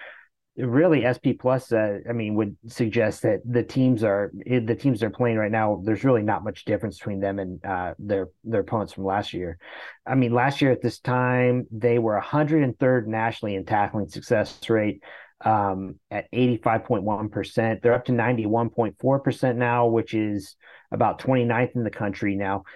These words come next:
Again, it could be better, but <laughs> twenty-ninth compared to, um, a hundred and third, you know, by the end of the year, O U was a hundred sixteenth in tackling. So, you know, the, I can, I think that,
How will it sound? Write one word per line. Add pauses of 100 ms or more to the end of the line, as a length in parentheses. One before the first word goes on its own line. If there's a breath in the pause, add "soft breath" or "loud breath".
(140 loud breath)
Again, (320 loud breath)
it
could
be
better, (280)
but (220)
<laughs>
twenty-ninth
compared
to,
um,
a
hundred
and
third, (380 loud breath)
you
know,
by
the
end
of
the
year,
O
U
was
a
hundred
sixteenth
in
tackling. (380 loud breath)
So, (120)
you
know, (180)
the,
I
can,
I
think
that,